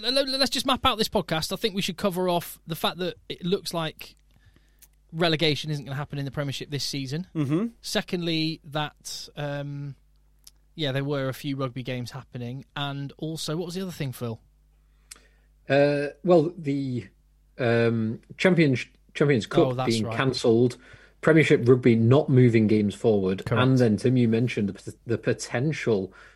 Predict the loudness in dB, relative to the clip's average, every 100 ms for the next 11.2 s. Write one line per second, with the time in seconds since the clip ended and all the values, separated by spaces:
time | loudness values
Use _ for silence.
0 | _ -2 -2 -2 0 2 2 0 -2 -4
1 | -2 -2 -2 -2 -4 -4 -6 -6 -6 -10
2 | -6 -8 -6 -8 -10 -10 -10 -10 -8 -6
3 | -4 -4 -6 -8 -6 -6 -4 -8 -8 -10
4 | -8 -12 -6 -6 -4 -8 -6 -8 -6 -10
5 | -8 -10 -8 -8 -8 -8 -8 _ _ _
6 | _ _ 0 0 0 -4 -6 -4 -2 -2
7 | -2 -2 0 0 0 0 0 0 0 0
8 | 0 -4 -4 -4 -2 -4 -4 -4 -2 -2
9 | -4 0 0 0 0 -2 -2 _ _ _
10 | _ _ _ _ _ _ _ 2 2 4
11 | 4